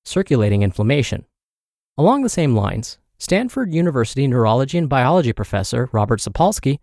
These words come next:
argues that damaged or inflamed blood vessels are a better predictor of cardiovascular problems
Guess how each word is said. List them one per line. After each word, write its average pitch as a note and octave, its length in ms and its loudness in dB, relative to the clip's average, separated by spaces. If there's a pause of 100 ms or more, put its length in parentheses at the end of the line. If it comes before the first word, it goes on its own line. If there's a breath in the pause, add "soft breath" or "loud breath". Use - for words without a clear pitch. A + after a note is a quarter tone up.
(380)
argues A3 400 0
that - 260 -2
damaged A3 500 0 (140)
or A#2+ 160 2
inflamed A2+ 560 0
blood F#3 260 2
vessels G#2+ 460 -2 (380)
are A#2+ 100 2
a A#2 60 2
better D3+ 300 0
predictor D3+ 440 -2
of - 200 -6
cardiovascular A#2 800 0
problems A2 500 0